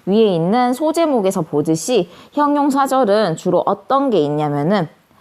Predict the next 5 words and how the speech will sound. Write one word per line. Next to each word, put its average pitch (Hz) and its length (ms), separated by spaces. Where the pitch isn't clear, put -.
관계대명사절이나 190 1700
아니면은 175 680
관계부사절이 190 1500
있고요. 139 320
그리고 180 720